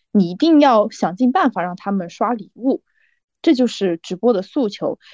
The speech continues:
他其实我，我还挺感谢他是这么去跟我讲的，因为这是一个目的，一个目标点，我们要这么去做，所以你要花，就是花心思去，比如说你讨他开心，或者是你说一些怎么样的话。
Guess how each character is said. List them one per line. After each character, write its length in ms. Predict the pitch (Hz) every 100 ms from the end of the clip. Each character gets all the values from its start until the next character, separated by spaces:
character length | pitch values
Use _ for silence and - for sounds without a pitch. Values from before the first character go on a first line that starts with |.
| _
他 240 | 285 302 311 _ -
其 260 | - - 240
实 220 | 254 277 -
我， 180 | 190
我 80 | 190
还 160 | 202 214
挺 240 | - 226
感 180 | 262 -
谢 160 | - 180
他 220 | - 220
是 160 | -
这 160 | 202 285
么 280 | 233 175 147
去 200 | - 214
跟 140 | 202 220
我 100 | 214
讲 200 | - -
的， 80 |
因 80 | 196
为 80 | 226
这 100 | 226
是 160 | 214 196
一 80 |
个 120 | 202 214
目 280 | 277 226
的， 240 | 185 160 - _ _
一 120 | 185
个 100 | 214
目 180 | 233 214
标 220 | 208 208
点， 240 | 190 143
我 80 | 151
们 160 | 135 139
要 180 | 190 196
这 120 | 220
么 120 | 208
去 120 | -
做， 260 | 202 233 - _
所 140 | - 226
以 60 |
你 160 | 220 160
要 200 | 196 180 _ _ _ _
花， 240 | - - 320 359 339 _ _
就 120 | 302
是 160 | 269 254
花 200 | - 294
心 260 | - 359
思 160 | 403 214
去， 240 | - 240 208 _ _
比 80 | 220
如 60 |
说 100 | 226
你 120 | 262 202
讨 200 | - -
他 120 | 202
开 220 | - 233
心， 300 | 240 247 247
或 120 | 269 220
者 60 |
是 140 | 208 226
你 140 | 202
说 200 | - 226
一 120 | 226
些 180 | 226 214
怎 120 | 202
么 100 | 127
样 120 | 202
的 100 | 196
话。 260 | 220 247